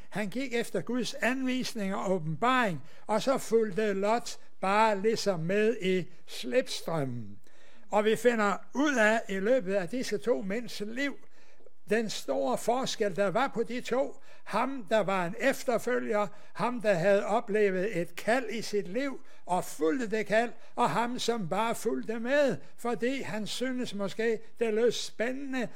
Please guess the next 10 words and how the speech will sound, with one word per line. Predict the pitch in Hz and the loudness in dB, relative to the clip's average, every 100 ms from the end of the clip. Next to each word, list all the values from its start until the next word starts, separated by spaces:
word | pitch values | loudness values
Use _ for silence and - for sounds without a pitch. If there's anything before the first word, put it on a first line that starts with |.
| - | -2
og | - 240 | 0 0
interessant, | 208 196 - 190 - 240 262 208 - - - - | 0 -2 -2 -2 -2 -2 -2 -4 -8 -8 -8 0
det | 220 240 | 2 4
som | - 220 180 | 2 0 0
hans | 202 202 - - | -2 -2 -4 0
onkel | 247 247 175 180 156 - - - | 0 0 -4 -4 -4 -6 -8 0
Abraham | 214 240 - 190 170 165 139 - - | 2 4 2 0 0 -2 -4 -6 -6
havde | - 185 190 190 147 - - | 0 4 6 6 4 0 -8
for | - 202 208 | -2 0 0
sig. | - - | -4 -6